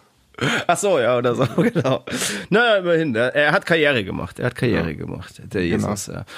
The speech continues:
Speaker 1: Absurdes Video, wirklich
Speaker 2: Ja.
Speaker 1: absurd. Naja,
Speaker 2: Ja.
Speaker 1: ähm, schließen wir den ersten Teil der Akte Take on Me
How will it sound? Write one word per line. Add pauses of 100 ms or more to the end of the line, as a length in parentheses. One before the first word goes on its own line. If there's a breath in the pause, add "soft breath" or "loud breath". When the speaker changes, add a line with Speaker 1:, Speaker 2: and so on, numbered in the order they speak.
(240 loud breath)
Speaker 1:
Absurdes
Video, (160)
wirklich
Speaker 2:
Ja.
Speaker 1:
absurd.
Naja, (300 loud breath)
Speaker 2:
Ja.
Speaker 1:
ähm, (100)
schließen
wir
den
ersten
Teil
der
Akte
Take
on
Me